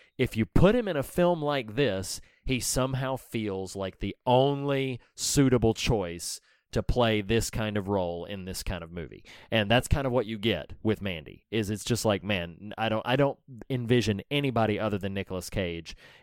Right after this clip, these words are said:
in this role. Um, just the sensibility surrounding him is, is so outlandish. There is a sword fight with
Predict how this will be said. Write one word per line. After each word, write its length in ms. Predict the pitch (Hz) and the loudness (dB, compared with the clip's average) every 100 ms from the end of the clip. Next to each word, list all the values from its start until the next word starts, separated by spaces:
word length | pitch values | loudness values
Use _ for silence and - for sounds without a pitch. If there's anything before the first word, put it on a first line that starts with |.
| - | 0
in 220 | 135 117 | 2 4
this 200 | 101 95 | 4 4
role. 460 | 101 95 76 71 - - _ | 4 4 4 -2 -8 -18 _
Um, 360 | 82 95 90 85 | 0 2 0 -2
just 240 | 110 101 | -2 -2
the 80 | - | -2
sensibility 800 | - 117 123 - 101 110 110 107 | 2 4 4 2 2 6 6 6
surrounding 720 | 104 - 95 95 104 104 95 | 2 4 4 6 4 2 -2
him 260 | 87 90 85 | -2 -2 -2
is, 400 | - 92 87 - - | 0 0 0 -2 -6
is 220 | 92 82 | -4 -2
so 440 | - - 120 117 85 | 0 6 8 8 6
outlandish. 640 | 101 80 98 98 87 82 - - | 4 0 0 0 0 -2 -4 6
There 220 | 175 240 | 10 10
is 320 | 175 202 208 - | 8 6 6 4
a 140 | 180 | 2
sword 460 | 165 - 262 240 214 | 4 2 2 0 -2
fight 380 | - 214 208 - | -2 0 -2 2
with 320 | 156 190 - | 6 6 4